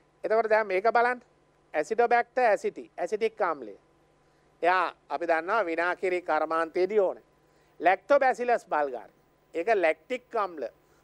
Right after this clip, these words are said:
මුදවාපු කිරි කර්මාන්තය. දැන් එතකොට දුවලා පුතාලා දන්නවා සුදජීවීන් හා කර්මාන්ත පාඩමේදී ඔයාලා දන්නවා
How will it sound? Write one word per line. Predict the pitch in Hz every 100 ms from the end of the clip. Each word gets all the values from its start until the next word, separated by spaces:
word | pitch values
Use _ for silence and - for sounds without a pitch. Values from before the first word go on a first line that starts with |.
| _
මුදවාපු | 147 165 190 208 208
කිරි | 214 202 208
කර්මාන්තය. | 208 196 180 175 160 147 147 123 - _ _ _ _
දැන් | 147
එතකොට | 156 170 170
දුවලා | 151 165 165
පුතාලා | 165 170 165
දන්නවා | 151 147 151 180 233 - _ _ _
සුදජීවීන් | 175 165 175 180 180
හා | 175 175
කර්මාන්ත | 156 139 147 160 165 160
පාඩමේදී | - 139 143 156 160 160 151 262 - _ _ - _
ඔයාලා | 165 170 170
දන්නවා | 147 147 160 226 226